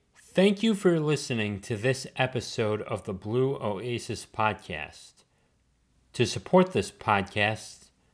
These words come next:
please share this with all of your friends and rate this podcast as well. Also, be sure to write a little review on iTunes.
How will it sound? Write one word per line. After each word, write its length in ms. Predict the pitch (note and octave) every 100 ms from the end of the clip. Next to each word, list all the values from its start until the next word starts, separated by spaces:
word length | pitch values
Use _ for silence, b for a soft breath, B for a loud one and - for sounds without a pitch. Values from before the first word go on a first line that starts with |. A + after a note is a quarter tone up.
| _ _ _ _ _
please 400 | - D3 D3+ C#3 D3 -
share 400 | - - C#3+ C#3
this 320 | A#2+ A#2 - - - -
with 220 | A2 - - _ _
all 320 | C3 C#3 C#3+
of 100 | C3+
your 120 | C3+
friends 720 | B2 - F3+ F#3+ G3+ G3 G3 - b b _ _ _ _ _ _ _ -
and 160 | F3+
rate 220 | G#3 B3
this 200 | - C#3
podcast 640 | - G2+ E2+ - F#2 F2 -
as 120 | G#2+
well. 340 | A#2+ G#2+ E2+ - _ _ _ _ _
Also, 420 | D3 E3+ - G2+
be 240 | E2+ C#3 E3+
sure 540 | F3 F3+ D#3+ E2+ - - _
to 100 | -
write 240 | G2+ C3 C3
a 60 |
little 260 | C3 C#3+ C3
review 540 | C3 G2+ C#3+ D3 D#3
on 280 | - A#2+ A#2 -
iTunes. 760 | B2 G#2+ - D#2 C#2+ F2+ -